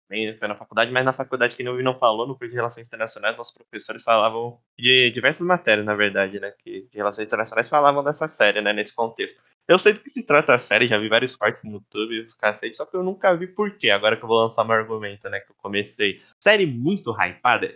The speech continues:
isso é pra mim, tá? Não dá aquele desânimo de vo-, eh, de ver pra vocês? Tipo, mano, todo mundo tá falando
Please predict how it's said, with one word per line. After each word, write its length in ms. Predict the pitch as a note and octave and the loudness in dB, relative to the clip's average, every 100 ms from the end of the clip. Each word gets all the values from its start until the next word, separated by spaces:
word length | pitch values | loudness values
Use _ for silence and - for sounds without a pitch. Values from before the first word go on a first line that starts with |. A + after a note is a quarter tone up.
| - | -8
isso 240 | C3+ C3 | -8 -6
é 20 | |
pra 240 | D3+ F3 F#3 | -4 -2 -2
mim, 300 | F3+ A2+ G#2+ | -4 -6 -4
tá? 240 | A2+ C3 - _ - | -2 -2 -6 _ 0
Não 120 | A#3 | 2
dá 100 | B3+ | 4
aquele 240 | C4 F3 | 2 0
desânimo 540 | C3+ B2 A2 C#3 C3 A2 G#2+ | -2 -6 0 2 4 0 -4
de 120 | G2+ | -6
vo-, 240 | G2 G2 F#2+ | -4 -4 -4
eh, 280 | G2+ G2+ G2 | -4 -2 -2
de 160 | A2+ | -6
ver 240 | G#2 D3 - | 0 0 2
pra 100 | G2+ | 0
vocês? 560 | G2 G2 E3 A#2 F#2 _ | -2 -4 -2 -4 -6 _
Tipo, 320 | - F#3 G#2+ - _ | -6 -4 -4 -6 _
mano, 200 | G#3 F#3+ | 0 0
todo 220 | E3+ A3 G#3+ | 0 -4 -4
mundo 100 | G#3+ | -6
tá 100 | G#3+ | -6
falando 400 | G#3 G#3 G#3 | -4 -6 -8